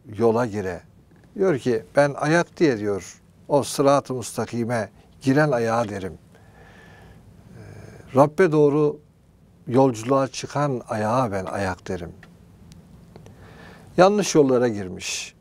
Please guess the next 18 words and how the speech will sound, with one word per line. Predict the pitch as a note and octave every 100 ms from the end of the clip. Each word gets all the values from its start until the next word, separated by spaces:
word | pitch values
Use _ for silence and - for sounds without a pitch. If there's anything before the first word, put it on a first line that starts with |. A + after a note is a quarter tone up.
| _ _ _ _ -
şeytanın | - D#3 D3 D3 D#3
yollarına | C#3 B2 A#2 G#2+ A2+
uymuş | A2+ G2+ F2+ - - - - - - _ - - - - D#3
ya | D#3 F#3
da | E3 A#2 -
oturup | C3 C3 C3 B2+ -
kalmış, | A#2+ A2 G#2 F#2 - - - _ - - - _ - -
yürümeye | C3+ D3 C3+ C3
mecali | C3 A#2 A2 A2 G#2+
kalmamış, | - G#2+ A2 G2 F#2 - - - - - - -
ben | C#3 -
o | F3+ F#3+
ayağa | C3+ B2 A#2 B2+
ayak | A2+ A2+ G2+ -
demem. | F#2 G#2+ F#2+ - _ - - _ - - - - - -
Sırat-ı | - B2 D3 C#3+ B2
müstakim | A2+ - A2 C3+ C3+
üzere | G#2+ A2+ G#2+